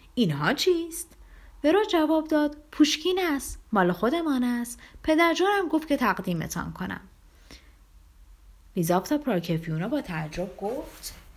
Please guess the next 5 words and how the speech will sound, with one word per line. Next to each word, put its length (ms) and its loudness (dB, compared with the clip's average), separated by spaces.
«یعنی 480 -4
چه؟ 480 4
چطور 360 2
تقدیمم 600 0
کنی؟» 500 0